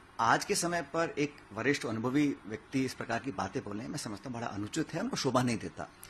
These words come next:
और, अ, आज हम एक दूसरे पर आरोप लगाएं, प्रत्यारोप लगाएं, ये भी मैं समझता हूँ सही नहीं है। आज चुनौतीपूर्ण समय है, पार्टी को एकजुट रहने का, और जब तक हम एकजुटता से काम नहीं करेंगे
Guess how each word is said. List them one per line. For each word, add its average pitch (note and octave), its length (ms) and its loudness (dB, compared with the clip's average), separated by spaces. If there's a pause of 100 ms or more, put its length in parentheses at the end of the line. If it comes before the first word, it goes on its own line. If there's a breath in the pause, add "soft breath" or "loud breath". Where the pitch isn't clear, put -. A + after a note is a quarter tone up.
(440 loud breath)
और, E3 360 8 (380)
अ, B2+ 300 6 (760)
आज D3 260 12
हम E3 160 6
एक C3+ 100 2
दूसरे D3 220 -2
पर D3+ 400 4
आरोप C3+ 300 4
लगाएं, B2 280 4
प्रत्यारोप A#2+ 440 4
लगाएं, A2 360 2 (500 loud breath)
ये A#2 160 6
भी F3+ 100 6
मैं F3 100 4
समझता C#3 320 4
हूँ B2 60 0
सही A#2 220 0
नहीं G2+ 180 0
है। C#3 120 0
आज A#2 180 -2
चुनौतीपूर्ण B2+ 540 -2
समय B2+ 280 4
है, C#3 160 4
पार्टी G#2 340 -2
को C#3+ 160 0
एकजुट G#2+ 320 -6
रहने G2 240 -2
का, F#3 200 0 (400 loud breath)
और C3 160 0
जब C3+ 180 -2
तक C#4 140 -2
हम F#3+ 160 0 (100)
एकजुटता C3 380 -2
से E3 120 -2
काम C#3 280 4
नहीं C3 160 4
करेंगे G2 560 -2